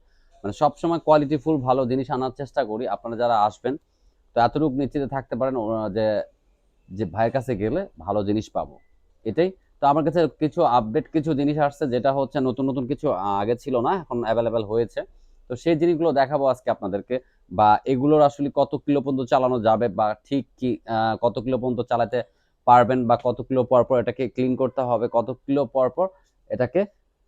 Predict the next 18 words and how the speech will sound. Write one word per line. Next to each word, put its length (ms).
রিপ্লেস 400
করতে 260
হয়, 220
সে, 180
তো 140
সেই 220
বিষয় 260
নিয়ে 120
আসলে 260
এই 60
ভিডিওটা 260
করা 300
আমার। 280
আর 120
অবশ্যই 400
আপনার 180
পেজে 380
যদি 320